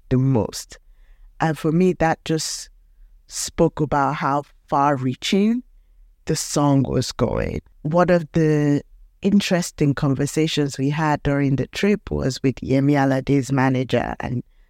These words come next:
and Yemi Alade. We had breakfast with them, and they were just telling us about how YouTube had, you know, played such a role in Yemi's career.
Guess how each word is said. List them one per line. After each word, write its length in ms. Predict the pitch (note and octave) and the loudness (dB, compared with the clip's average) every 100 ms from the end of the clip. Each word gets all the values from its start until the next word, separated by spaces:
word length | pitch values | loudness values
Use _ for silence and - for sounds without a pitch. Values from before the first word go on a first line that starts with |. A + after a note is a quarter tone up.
| _ C#3 | _ 0
and 100 | C#3 | 2
Yemi 280 | C#3 D3 | 4 2
Alade. 460 | C#3 C3+ C3 B2+ C3+ | 2 2 0 2 0
We 80 | C#3 | 0
had 220 | D#3 - | -2 0
breakfast 460 | E3 F#3+ - C3+ - | 0 0 -2 -8 -8
with 160 | - - | -8 -4
them, 260 | B2+ B2+ | -2 -2
and 160 | B2+ - - _ _ - | -4 -8 -20 _ _ 0
they 80 | D#3+ | 2
were 100 | D#3 | 2
just 240 | - - | 0 -6
telling 360 | - E3 D3+ D3 | 0 2 2 0
us 180 | C#3 C#3 | -2 -4
about 280 | C#3 C3+ D3+ | -2 -2 0
how 380 | C#3+ C#3+ C#3 - _ - _ _ | -2 -2 -4 -8 _ -20 _ _
YouTube 540 | D3+ D#3 - D3+ C#3 | -2 -2 0 0 2
had, 240 | C#3 C3 - - | 0 -2 -8 -4
you 120 | F3+ D3+ | 0 0
know, 120 | B2+ - _ _ | 0 -8 _ _
played 340 | - D3+ C#3+ | -2 0 0
such 240 | - D3+ - | -2 -2 -2
a 80 | C3 | -2
role 340 | C#3 C#3 C#3 | 0 0 0
in 320 | - C3 C3 C3+ | 0 0 0 2
Yemi's 400 | C3 C#3+ C3+ - | 2 2 0 -4
career. 640 | - C3+ E3 G3+ D#3+ | -6 0 2 4 2